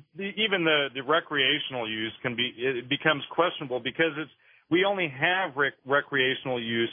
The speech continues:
because we've removed the spiritual use and the spiritual teachings, the traditional uses of these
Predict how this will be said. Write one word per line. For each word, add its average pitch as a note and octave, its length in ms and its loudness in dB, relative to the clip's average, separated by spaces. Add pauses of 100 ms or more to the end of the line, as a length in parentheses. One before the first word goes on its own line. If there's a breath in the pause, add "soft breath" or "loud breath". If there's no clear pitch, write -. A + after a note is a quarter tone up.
because D3 680 0 (640)
we've C3 440 4
removed C3 880 0
the A2 400 2 (180)
spiritual C3+ 380 0
use A#2+ 340 0
and B2+ 100 -2
the A2+ 100 -4
spiritual B2 460 0 (120)
teachings, B2 640 0 (520 soft breath)
the A#2+ 160 0 (100)
traditional D3 580 0
uses A#2 400 -6
of D3+ 240 2
these D3 180 -2